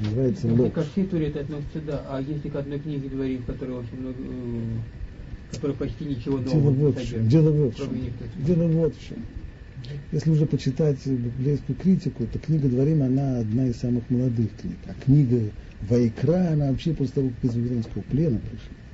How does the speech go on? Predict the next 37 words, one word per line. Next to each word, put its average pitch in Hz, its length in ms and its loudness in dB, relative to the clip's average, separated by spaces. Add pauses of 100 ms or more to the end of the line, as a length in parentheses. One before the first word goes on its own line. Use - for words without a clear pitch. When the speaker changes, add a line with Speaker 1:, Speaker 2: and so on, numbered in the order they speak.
(640)
Speaker 1:
В - 60 -16
книге 131 180 6
же 107 80 4
Дворим 120 300 4
там 107 180 0
вообще 95 400 -6
не 233 240 6
упомянуто 160 560 0
про, 113 200 -4 (340)
про 131 100 0
жертвоприношение, 107 920 -4
вроде 101 340 -2
бы 87 140 -6 (120)
как. - 120 -6 (840)
Ну, 110 140 -4
плохо 135 220 2
читали, 107 340 0
упомянуто, 123 440 4
но 120 120 6
неважно. 143 380 2 (120)
Ну, 104 80 -4
да, 131 80 2
так 139 160 -2
в 151 180 2
книжках - 380 -2
написано. - 400 -6 (840)
Так, 110 140 -4 (220)
и - 40 0
так 107 200 0
далее. 98 160 0
Тогда 123 200 2
это 127 240 0
вообще 98 280 -2 (180)
не 202 160 6
было, 185 240 2
это 107 200 -6
только - 160 -4